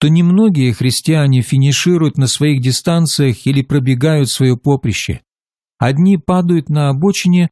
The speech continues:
другие тысячи отступают от веры. Гораздо важнее финишировать на своей дистанции, чем стартовать. Моисей сказал: «Я не только выполнил свою задачу и привёл народ к обетованной земле,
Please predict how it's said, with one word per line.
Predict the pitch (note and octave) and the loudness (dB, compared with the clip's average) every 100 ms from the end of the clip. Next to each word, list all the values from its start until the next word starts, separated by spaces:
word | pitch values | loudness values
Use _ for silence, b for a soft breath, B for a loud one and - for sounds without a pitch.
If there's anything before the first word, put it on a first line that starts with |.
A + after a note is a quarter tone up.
| _ - | _ -4
другие | B2+ D3 C#3+ F3 G3+ | -2 0 0 0 0
тысячи | F3+ F3+ F3 E3 - D3 B2+ - | 0 -2 -2 -2 -2 -4 -2 -2
отступают | D3+ - C#3+ B2 D#3+ D3+ C3 | -2 -2 -4 0 0 0 0
от | A#2+ | -2
веры. | G#2+ A2 G2 C2 _ _ - | -2 0 -2 -6 _ _ -6
Гораздо | G#2 B2 D3 E3+ C3+ C#3+ | -2 0 2 0 0 0
важнее | C#3 B2+ C3 D3 C3+ B2 _ | 0 0 0 2 0 -2 _
финишировать | - C#3 C3 B2 - F3 E3+ C#3+ - | -4 0 2 0 0 0 0 -2 -2
на | G#2+ | -4
своей | - A#2+ A2 | -2 -2 0
дистанции, | G#2 F#2+ - B2 A#2 - G2+ F#2+ _ _ | -2 -4 -2 0 0 -2 -2 -2 _ _
чем | - - G2 | -4 -2 -2
стартовать. | - G#2 - F#2+ D#2 - - _ _ _ _ _ _ - | -4 -6 -2 -4 -4 -8 -18 _ _ _ _ _ _ -6
Моисей | F#2 D#2+ D#2 - A#2+ | -2 -2 -2 -2 -2
сказал: | - D#3 A#2+ G#2 F#2+ _ _ | -2 -2 0 0 -2 _ _
«Я | - A#2 | -2 0
не | A#2+ A2 | 0 0
только | G#3 G#3+ - | 0 0 0
выполнил | B2 B2+ E3 - A2 A#2 A2+ | -2 0 0 0 0 0 0
свою | - C#3 | 0 0
задачу | C3 D3 C#3 D3+ B2+ C#3+ | 2 0 0 0 0 -2
и | - E3 | 0 -2
привёл | D3+ D3+ E3+ D#3+ | 0 0 2 2
народ | D3+ D#3 E3 | 0 0 -2
к | - | -2
обетованной | D3 D3 C#3+ E3 D#3+ D3+ D3+ | -2 -2 0 0 2 2 0
земле, | C3+ E3 C3 C#2 | 0 0 0 -4